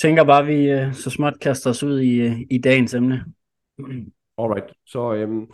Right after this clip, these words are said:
Speaker 2: hvis du nu spiller bolden over til dig lidt nu, så, så siger jeg så altså, i forhold til det her postulat med,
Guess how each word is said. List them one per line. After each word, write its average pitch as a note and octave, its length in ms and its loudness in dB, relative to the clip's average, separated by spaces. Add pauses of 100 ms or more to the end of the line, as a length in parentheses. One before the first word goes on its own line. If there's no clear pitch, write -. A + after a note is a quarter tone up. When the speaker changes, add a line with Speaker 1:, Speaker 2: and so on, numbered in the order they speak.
(320)
Speaker 2:
hvis - 120 -20
du E3 60 -4
nu F3+ 80 0
spiller - 280 -2
bolden D#3+ 220 0
over B2 160 2
til B2 100 -10
dig A#2 180 0
lidt A#2 160 -2
nu, A2+ 120 -2
så, B2+ 240 -4
så C#3+ 160 -16
siger C#3+ 200 -10
jeg C#3 60 -8
så C#3 80 -6
altså, A#2 460 -6 (200)
i C3+ 80 -14
forhold F3 200 2
til F3 100 -2
det E3+ 80 -2
her C#3+ 60 -4
postulat C#3 540 -8
med, A#2 300 -6